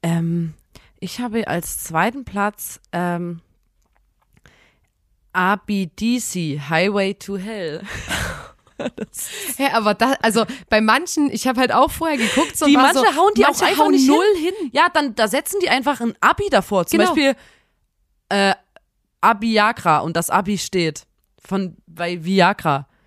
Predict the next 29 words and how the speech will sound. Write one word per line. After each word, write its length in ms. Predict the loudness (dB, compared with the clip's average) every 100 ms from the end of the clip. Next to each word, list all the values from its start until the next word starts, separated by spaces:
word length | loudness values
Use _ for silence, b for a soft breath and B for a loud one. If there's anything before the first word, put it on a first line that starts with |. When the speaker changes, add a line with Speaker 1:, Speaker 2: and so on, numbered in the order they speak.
| _ _ _ _ _ _
Speaker 1:
Also 140 | 0
weißt 240 | 2 2 0
du, 20 |
das 160 | -2 -2
ist 100 | 0
halt 140 | 2
alles 260 | 2 0 2
so, 220 | 2 2 -2 b b b
Speaker 2:
Ja, 180 | -2 0
Speaker 1:
ha, 140 | 2
Speaker 2:
das 240 | 4 4 4
ist 40 |
so 60 | 4
Speaker 1:
ha, 200 | 4 4
ha, 280 | 4 4 2 b b
Abi-Book. 840 | 2 4 4 2 2 0 0 -8 _ _
Dir 180 | 4 4
und 180 | 4 0
hundertdrei 540 | 0 0 0 2 4
anderen 420 | 4 2 0 0 -2
gefällt 460 | -2 0 0 0
das. 320 | 0 -2 -4
Speaker 2:
Ja. 300 | -4 0 2
Speaker 1:
Wegen 80 | 0
Facebook. 720 | 0 0 0 0 -6 -6 -6 _ b b b
Das 120 | -2
ist 140 | 4
halt 160 | 4 4
so, 220 | 2 2